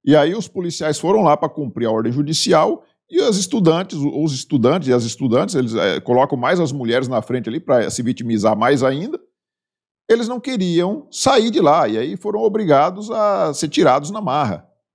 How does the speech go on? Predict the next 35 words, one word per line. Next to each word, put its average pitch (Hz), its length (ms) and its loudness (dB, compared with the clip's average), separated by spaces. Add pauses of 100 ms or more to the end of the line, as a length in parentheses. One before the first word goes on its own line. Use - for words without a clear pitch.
(240)
Alguns 127 280 2
deles 147 240 4
foram 202 220 2
algemados 151 560 2
e 180 60 -6
levados 175 320 0
pra 196 80 -6
delegacia, 185 560 2
e 123 100 4
o 180 60 2
Glauber 247 340 0
Braga 190 300 0
se - 120 -8
meteu 202 360 -4
no 294 100 -10
meio 175 220 4
pra 214 100 0
defender 339 360 0
essa - 180 0
turma. 147 420 4 (1500)
Esse 139 140 -4
Glauber 208 340 4
Braga 170 300 -2
tem 208 260 -4
que - 80 -18
ser 202 200 -2
cassado, 147 420 0
ele 117 80 -2
já 156 100 0
foi 196 140 -2
cassado 147 480 0
no 120 100 -6
Conselho 107 400 -6
de 131 180 -2
Ética, - 420 0